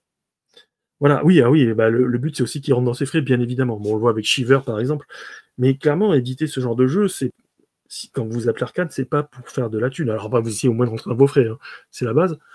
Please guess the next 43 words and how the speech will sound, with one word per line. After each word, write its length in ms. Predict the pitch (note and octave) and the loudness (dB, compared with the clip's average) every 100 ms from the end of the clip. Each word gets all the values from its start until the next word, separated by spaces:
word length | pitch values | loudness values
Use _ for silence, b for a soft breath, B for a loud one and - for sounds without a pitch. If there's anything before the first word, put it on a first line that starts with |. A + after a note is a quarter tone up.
| b b b | b b b
Mais 140 | B2 A#2+ | -6 -2
clairement, 300 | B2+ C3 E3 | 0 0 -2
vous 80 | |
le 60 | A2+ | -2
faites 140 | E3 | -4
parce 140 | - C3 | -4 -10
que 80 | C3 | -8
c'est 140 | - | -8
un 20 | |
coup 140 | A2+ C#3 | -8 -2
de 40 | |
cœur, 200 | G3+ F3 | -2 0
parce 180 | C#3 B2+ | -2 -4
que 80 | C3+ | -4
vous 140 | A2+ | 0
avez 100 | A2+ | 0
vu 160 | A#2+ A#2+ | 0 2
la 100 | A2 | 2
maquette, 340 | A#2+ F3+ F#3 | 2 0 -2
parce 140 | - | -2
que 80 | - | -8
vous 100 | A#2+ | -4
avez 120 | A2+ | -2
vu 100 | A#2+ | -2
ce 100 | C#3 | -4
que 100 | - | -6
ça 140 | C3+ B2+ | -4 -4
peut 240 | - F3+ | -4 -6
proposer 580 | D#3 D#3 D3+ D3 C#3+ D#3 | -4 -4 0 2 2 0
d'original 580 | A#2+ C#3+ C3+ C3+ C#3 C#3 | 2 4 4 2 2 2
en 80 | C#3 | 0
plus. 340 | - A#3 - b b b b b _ _ _ _ _ _ _ _ _ - | -4 -10 -10 b b b b b _ _ _ _ _ _ _ _ _ -10
Ça 160 | - C#3 | -2 0
peut 80 | F3+ | 0
se 60 | |
comprendre. 340 | F3+ F3 E3 C3 B B | -4 -2 -2 -2 B B
Si 180 | B - | B -2
encore, 320 | F#3+ F#3 A#3 | 0 2 -2
si 160 | - D3+ | -2 -8
vous 40 | C#3+ | -2
voulez, 160 | E3+ | -2
c'était 340 | D#3 B2+ - C#3+ | -2 -8 -2 -2
un, 480 | A#2+ A2 G#2+ G#2 | 0 -2 -4 -8